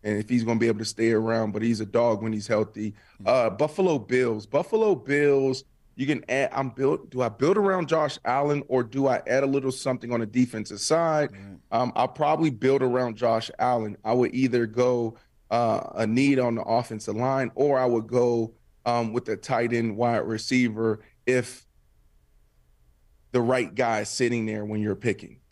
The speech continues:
Speaker 2: Yeah.
Speaker 1: right? Like, but I'm building around Josh Allen. Josh Allen is special. You know, Josh Allen's gonna win seven games, eight games himself.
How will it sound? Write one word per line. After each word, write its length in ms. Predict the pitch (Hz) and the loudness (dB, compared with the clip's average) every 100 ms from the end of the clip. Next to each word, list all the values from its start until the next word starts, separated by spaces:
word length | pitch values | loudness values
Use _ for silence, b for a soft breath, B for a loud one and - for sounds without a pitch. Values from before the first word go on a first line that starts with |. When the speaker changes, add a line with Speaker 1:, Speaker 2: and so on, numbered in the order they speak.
| 107 | -8
Speaker 2:
Yeah. 60 | 107 | 0
Speaker 1:
right? 240 | 104 95 | 0 0
Like, 140 | 113 | -2
but 100 | 117 | 0
I'm 140 | 117 110 | -2 0
building 400 | 139 139 131 - | 2 2 2 0
around 440 | 110 110 113 113 107 | -2 -2 -4 -6 -2
Josh 340 | 104 104 - | 0 -2 -2
Allen. 340 | 110 98 90 90 _ _ - | -2 -2 -4 -10 _ _ 0
Josh 280 | 113 113 | 2 2
Allen 320 | 135 131 127 110 | 2 2 2 0
is 100 | 101 | -4
special. 500 | - 95 - 73 - _ _ - | -4 -4 -4 -10 -16 _ _ -8
You 100 | 101 | -4
know, 100 | 104 | 0
Josh 320 | 117 120 123 | 0 0 0
Allen's 240 | 120 123 | -2 -2
gonna 180 | 113 113 | 0 0
win 300 | 110 117 113 | 0 0 0
seven 420 | - 120 113 113 | 0 0 0 -2
games, 420 | 110 113 113 110 - | -2 0 0 -2 -2
eight 220 | 113 110 | -2 -2
games 320 | - 110 107 107 | -2 -2 -2 -6
himself. 580 | 104 - 143 127 120 | -4 0 2 2 0